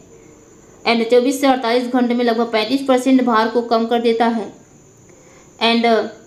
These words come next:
यह इसका यानी कि काम है, ये ज़्यादातर प्रयोग एनाबॉलिक steroid के साथ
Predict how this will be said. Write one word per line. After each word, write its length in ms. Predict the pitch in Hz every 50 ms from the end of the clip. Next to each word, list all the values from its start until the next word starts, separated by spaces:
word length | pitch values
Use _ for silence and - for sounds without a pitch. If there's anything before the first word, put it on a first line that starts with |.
| - - - - - - - - - - - - - - - - - - - - - - 233
यह 180 | 262 285 294 302 262 -
इसका 220 | 277 262 262 311
यानी 260 | 285 285 277 277 277 294
कि 100 | 277 285
काम 320 | - - 247 247 262 285
है, 220 | 285 277 226 220 - - - - -
ये 120 | 247 262 262 254
ज़्यादातर 440 | - 226 247 240 254 269 269 302 277
प्रयोग 380 | 277 254 254 254 262 262 262 254
एनाबॉलिक 500 | 247 240 233 233 247 247 254 254 254 254
steroid 340 | - 226 240 233 233 233 233
के 80 | 240
साथ 280 | 247 247 233 214 208 208